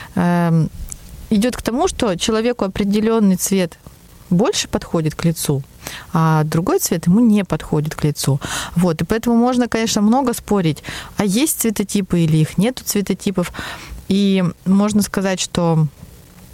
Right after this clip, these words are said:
кто-то говорит, что там эту теорию уже нельзя применять, но если, э, всем понятно, что есть четыре времени года, да, э, и на Земле они где-то ярко выражены, где-то не очень,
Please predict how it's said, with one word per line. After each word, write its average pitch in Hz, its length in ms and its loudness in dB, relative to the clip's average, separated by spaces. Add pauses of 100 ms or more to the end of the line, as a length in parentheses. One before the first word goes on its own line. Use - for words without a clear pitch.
(100)
кто-то 190 240 -2
говорит, 170 400 0
что - 160 -6
там 156 220 2
эту 156 180 0
теорию 165 380 2
уже 156 140 2
нельзя 160 300 2
применять, 185 520 2
но 175 280 2 (500)
если, 214 580 2
э, 180 640 2
всем 226 320 2
понятно, 190 460 2
что - 180 0
есть 175 160 0
четыре 175 320 0
времени 170 340 4
года, 233 420 0 (100)
да, 170 260 2 (720)
э, 156 760 2
и 175 40 2
на 185 120 4
Земле 196 340 4
они 180 120 2
где-то 170 280 0
ярко 190 320 0
выражены, 160 460 2
где-то 151 320 0
не 156 80 4
очень, 147 340 2